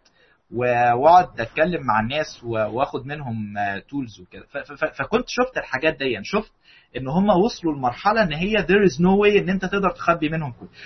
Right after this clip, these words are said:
طبعًا لو الكود بقى مكتوب بحاجه مانجد فالموضوع اسوأ بكتير، <laughs> ان هو بقى عندك الميتا داتا فيها كل ال-، يعني، آه، الاي بي بتاعك.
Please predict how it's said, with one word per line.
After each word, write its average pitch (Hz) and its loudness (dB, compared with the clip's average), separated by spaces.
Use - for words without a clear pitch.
طبعًا 240 6
لو 165 4
الكود 233 -4
بقى 247 6
مكتوب 202 -2
بحاجه 214 2
مانجد 202 2
فالموضوع 139 2
اسوأ 202 -2
بكتير، 123 -8
<laughs> 120 -8
ان 117 -6
هو 131 -6
بقى 156 6
عندك 170 0
الميتا 143 -2
داتا 180 -2
فيها 185 4
كل 180 0
ال-، 135 -2
يعني، 113 -6
آه، - -16
الاي 139 -4
بي - -14
بتاعك. 180 -2